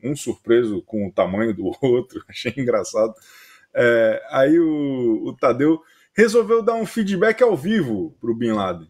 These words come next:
Eu achei muito curioso. O Tadeu falou assim, "Posso deixar uma dica pro futuro?"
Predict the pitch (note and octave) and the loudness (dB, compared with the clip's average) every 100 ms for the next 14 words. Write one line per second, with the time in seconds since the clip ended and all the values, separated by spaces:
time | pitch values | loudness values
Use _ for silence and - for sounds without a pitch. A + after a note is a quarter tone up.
0 | _ - F#3+ - A#3 A#3+ A#3 - B3+ F3 | _ -4 -4 -4 -4 -4 -6 -8 -2 0
1 | C3 G#2 F2 _ - G3+ G#3+ A3+ A3+ A3 | 2 0 -4 _ -18 -12 -4 0 0 0
2 | G#3 - A#2+ - B3+ - - D#3+ C#3 G3 | -4 -4 -8 0 0 0 2 2 2 0
3 | F#3+ F3+ A#2+ A2 A#2+ A#3+ - C#3 - A#2+ | 0 0 -2 -2 -4 -4 0 -2 -2 -6
4 | - - - C#3+ | -8 -12 -4 -4